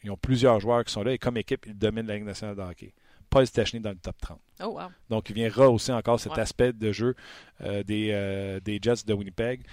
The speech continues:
Speaker 1: J'ai déposé ça comme ça sur Twitter. Ceux qui aiment les stats avancées, on vous le rappelle, j'aime ça, mais c'est toujours important de regarder les matchs.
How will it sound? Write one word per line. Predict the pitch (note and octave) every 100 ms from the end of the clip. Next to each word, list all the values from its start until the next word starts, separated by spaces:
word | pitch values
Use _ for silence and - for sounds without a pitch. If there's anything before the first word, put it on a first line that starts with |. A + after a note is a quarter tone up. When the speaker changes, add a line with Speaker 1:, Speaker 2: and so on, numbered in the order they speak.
| -
Speaker 1:
J'ai | - G#2+
déposé | G#2+ A2+ A2
ça | G2+ C3
comme | G#2+
ça | A#2
sur | B2+ G#2+
Twitter. | - G#2 A#2 B2+
Ceux | -
qui | A2+
aiment | A2+
les | A2+ G2+
stats | - A2+ -
avancées, | G#2 G2 F2 B2 C#3 - - _ _ -
on |
vous | E2+
le | F#2
rappelle, | F#2+ A2+ A2+ A#2+ - _ _ _ _ _ _
j'aime | - F#2+ F2+
ça, | A#2+ A#2+ - _ -
mais | F#2+
c'est |
toujours | - G#2
important | G#2 G2+ G#2+
de |
regarder | G2 F#2 F2+
les | F2+
matchs. | E2+ -